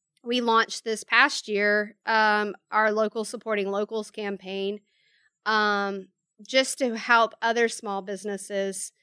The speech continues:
be able to give them back dollars through our t-shirt sales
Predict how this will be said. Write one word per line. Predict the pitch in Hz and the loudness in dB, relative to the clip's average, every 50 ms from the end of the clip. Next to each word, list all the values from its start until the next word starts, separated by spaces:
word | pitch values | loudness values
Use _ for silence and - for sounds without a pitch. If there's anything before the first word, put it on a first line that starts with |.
| _ _ _ _ _ _ _ | _ _ _ _ _ _ _
be | 233 233 220 208 | -4 0 2 2
able | 208 208 196 208 208 202 | 2 0 0 -2 -4 -4
to | - - - 220 202 196 196 196 196 185 | -6 -6 -4 0 0 2 0 0 -2 -4
give | - 214 220 208 196 | -4 -4 -4 -4 -4
them | 190 208 208 202 202 | -4 -4 -4 -4 -4
back | 190 190 190 190 190 196 - - _ _ _ _ _ _ _ _ _ _ _ - | -2 -2 0 2 2 2 0 -2 _ _ _ _ _ _ _ _ _ _ _ -2
dollars | - 214 208 208 208 220 202 208 196 196 190 196 202 202 - - - - _ - | 2 4 6 6 6 4 4 2 2 2 2 0 0 -2 -4 -6 -6 -8 _ -2
through | 214 208 202 202 - | 0 2 2 0 0
our | - 196 190 185 | -2 -4 -4 -6
t-shirt | - - 233 214 - 202 196 190 - | -8 -12 -14 -10 -10 -10 -10 -10 -10
sales | - 202 190 185 185 190 190 190 - - | -8 -6 -6 -4 -4 -6 -6 -8 -10 -14